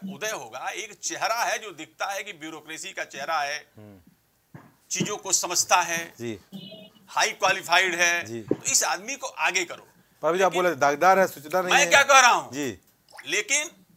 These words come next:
Speaker 1: यहाँ पर क्या प्रश्न होता है
Speaker 2: हम्म।
Speaker 1: कि जिस रूप में आम आदमी
Speaker 2: आए
Speaker 1: पार्टी
Speaker 2: थे।
Speaker 1: आई थी,
Speaker 2: जी, उस रूप में नहीं है अब।
Speaker 1: वो आज नहीं है,
Speaker 2: अच्छा।
Speaker 1: इसलिए जनता धीरे धीरे सोच रही है,
Speaker 2: हाँ।
Speaker 1: ये भी वही है।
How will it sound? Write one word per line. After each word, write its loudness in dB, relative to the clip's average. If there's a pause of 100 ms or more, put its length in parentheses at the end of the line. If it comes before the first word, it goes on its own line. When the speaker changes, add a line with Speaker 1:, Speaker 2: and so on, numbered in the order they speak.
Speaker 1:
यहाँ -2
पर -6
क्या 2
प्रश्न -8
होता 0
है 0
Speaker 2:
हम्म। -10 (320)
Speaker 1:
कि -14
जिस -6
रूप -12 (100)
में -6 (100)
आम -2
आदमी -4
Speaker 2:
आए -6
Speaker 1:
पार्टी 6
Speaker 2:
थे। -10 (140)
Speaker 1:
आई 8
थी, -12
Speaker 2:
जी, -4 (540)
उस -10
रूप -4
में 0
नहीं -2
है -2
अब। -6 (180)
Speaker 1:
वो -10
आज -2
नहीं -4
है, 4
Speaker 2:
अच्छा। -6
Speaker 1:
इसलिए -4
जनता -4
धीरे -6
धीरे -8
सोच -14
रही -8
है, 2
Speaker 2:
हाँ। -8
Speaker 1:
ये 2
भी 2
वही 8
है। 6